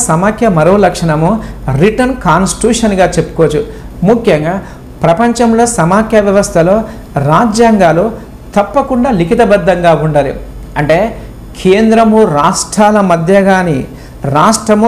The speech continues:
రాష్ట్రాల మధ్య కానీ ఏమైనా వివాదం వస్తే లిఖిత రాజ్యాంగం అనేది ప్రత్యేకంగా పరిష్కరిస్తుంది. అంటే లిఖిత రాజ్యాంగంలో ప్రతి అంశం వ్రాయబడి ఉంటుంది. తద్వారా కేంద్రము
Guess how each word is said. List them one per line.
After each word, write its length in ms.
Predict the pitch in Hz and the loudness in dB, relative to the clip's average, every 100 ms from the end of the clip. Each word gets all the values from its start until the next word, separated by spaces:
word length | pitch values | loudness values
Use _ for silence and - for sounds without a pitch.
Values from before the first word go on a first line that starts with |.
| 190 147 | 2 0
రాష్ట్రాల 480 | 180 - 220 214 196 | -2 -2 0 2 2
మధ్య 220 | 185 170 190 | 0 0 0
కానీ 160 | 185 147 - - - - 165 190 | 0 -4 -8 -16 -12 -2 2 2
ఏమైనా 300 | 233 240 240 139 | 2 2 2 2
వివాదం 380 | 190 240 294 247 196 | 2 2 2 2 0
వస్తే 220 | - 175 202 - - - 156 | 0 0 -2 -4 -10 -2 0
లిఖిత 240 | 185 254 285 269 | 2 2 2 2
రాజ్యాంగం 480 | 220 190 214 220 220 180 | 2 2 0 0 -2 0
అనేది 260 | 170 165 214 - - - 147 | 2 2 0 -2 -12 -6 -4
ప్రత్యేకంగా 600 | 143 - 170 170 165 214 - | -2 0 0 0 0 -2 -2
పరిష్కరిస్తుంది. 720 | 147 147 - 147 131 - 139 - - - - | -2 -2 -2 -2 -2 -2 -4 -6 -14 -12 -6
అంటే 200 | 147 156 196 214 - - 156 | 0 0 0 -4 -12 -6 -4
లిఖిత 280 | 151 190 269 262 | -2 -2 -2 0
రాజ్యాంగంలో 580 | 220 202 190 165 160 175 233 - - - - 190 | 0 0 0 0 0 0 0 -6 -16 -18 -4 0
ప్రతి 340 | 285 - 285 285 - 196 | 0 -2 -6 -6 -6 -4
అంశం 340 | 214 - 247 160 | -4 -4 -2 -2
వ్రాయబడి 480 | 139 139 185 196 190 165 | 0 2 4 4 2 0
ఉంటుంది. 240 | 160 131 - - - - - | -2 -4 -6 -14 -16 -8 -2
తద్వారా 460 | 175 156 147 156 220 - - - - | 0 2 2 0 -2 -8 -16 -18 -2
కేంద్రము 460 | 190 233 262 254 | 2 2 0 0